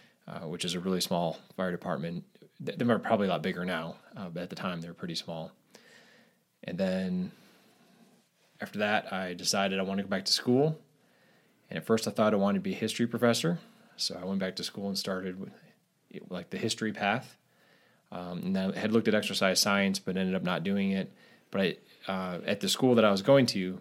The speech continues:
they had a category of classes that could apply for anything. So after my first, I think, year back, I decided that I wanted to be a physical therapist.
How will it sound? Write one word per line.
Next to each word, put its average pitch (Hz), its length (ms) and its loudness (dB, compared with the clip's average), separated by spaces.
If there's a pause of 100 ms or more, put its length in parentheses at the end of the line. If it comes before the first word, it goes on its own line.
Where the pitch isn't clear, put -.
(140)
they 98 100 -4
had 98 460 0 (340)
a 117 60 -10
category 113 320 6
of 101 80 -4
classes 107 400 2
that 90 100 -2
could - 80 -6
apply 98 280 0
for 95 140 -4
anything. 85 400 -6 (540)
So 101 140 -2
after 101 240 0
my 92 140 0
first, - 480 -6 (100)
I - 20 -14
think, 101 260 -4
year 95 360 -4 (140)
back, 85 400 -2 (440)
I 104 60 -2
decided 98 400 2
that 90 320 -4
I 90 40 -10
wanted 90 180 -4
to - 20 -6
be 90 60 -6
a 82 60 -8
physical 95 240 -4
therapist. 110 520 2